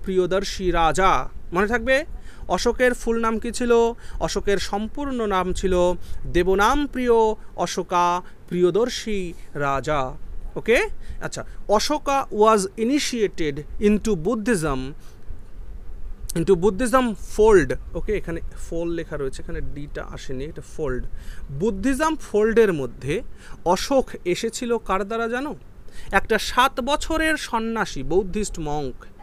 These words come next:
যার নাম ছিল নিগ্রোধা। ঠিক আছে, এই নিগ্রোধা নামের সাত বছরের একজন, আহ, বাচ্চা সন্ন্যাসীকে দেখে কিন্তু অশোকা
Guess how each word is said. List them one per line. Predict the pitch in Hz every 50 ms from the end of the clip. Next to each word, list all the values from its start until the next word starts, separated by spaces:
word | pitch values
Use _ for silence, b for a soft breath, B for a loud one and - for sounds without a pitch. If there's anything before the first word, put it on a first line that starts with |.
| - B B B B B
যার | 147 190 202
নাম | 180 160 151 151 180 214 226
ছিল | - - 233 190 147 120 120 - - B B B B -
নিগ্রোধা। | 151 156 165 151 131 131 131 160 190 214 175 - 131 - - - - - - - - -
ঠিক | - 196 262
আছে, | 254 - - - - - B B B B B B
এই | - 208 208 208
নিগ্রোধা | 190 185 196 208 180 202 208 214 240 294 302 247 269 302
নামের | 269 240 208 196 202 202 196
সাত | 175 - - - - 175 - -
বছরের | 180 196 220 214 - - 240 233 226 220
একজন, | 214 190 180 160 156 190 190 190 185 190 B B B B B B B B
আহ, | - 143 139 139
বাচ্চা | 139 156 160 160 - - - - 262 269
সন্ন্যাসীকে | - - 233 202 196 190 196 185 - - - 185 175
দেখে | 165 170 165 180 170
কিন্তু | 175 175 165 165 160
অশোকা | 151 - - 170 - - 151